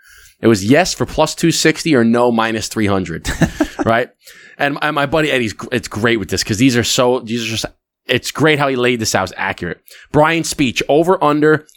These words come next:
two hundred and one point, two hundred, two oh one and a half seconds. So that's three minutes and,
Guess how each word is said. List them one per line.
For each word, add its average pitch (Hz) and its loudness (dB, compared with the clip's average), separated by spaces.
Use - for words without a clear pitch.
two 190 2
hundred 170 2
and 123 2
one 127 2
point, 135 2
two - 4
hundred, 208 2
two 214 2
oh 214 8
one 175 4
and 147 0
a 131 2
half 131 -2
seconds. - -6
So - -6
that's 127 -2
three 156 2
minutes 147 2
and, 117 2